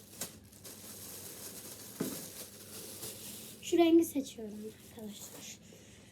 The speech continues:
Şimdi bu rengin ucunu buluyorum, buldum bile. Hem biraz karışmış. Hiç önemli değil.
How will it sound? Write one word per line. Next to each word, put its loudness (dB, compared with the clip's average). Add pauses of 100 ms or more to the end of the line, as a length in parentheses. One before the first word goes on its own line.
(800)
Şimdi 10
bu 8
rengin 12
ucunu 12
buluyorum, 6
buldum 2
bile. -8 (1200)
Hem -6
biraz -8
karışmış. -2 (2500)
Hiç -12
önemli -14
değil. -10